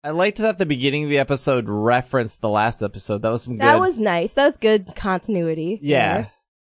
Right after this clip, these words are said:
Speaker 1: That was all right.
Speaker 2: They were just like, "Hey, look at this news clipping that summarizes what just happened, in case you forgot." And for me, I almost forgot,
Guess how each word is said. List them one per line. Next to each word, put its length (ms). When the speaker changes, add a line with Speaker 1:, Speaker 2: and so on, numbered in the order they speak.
Speaker 1:
That 80
was 120
all 140
right. 340
Speaker 2:
They 120
were 100
just 180
like, 160
"Hey, 200
look 220
at 140
this 220
news 320
clipping 640
that 360
summarizes 760
what 180
just 220
happened, 360
in 60
case 300
you 80
forgot." 460
And 140
for 140
me, 160
I 180
almost 380
forgot, 400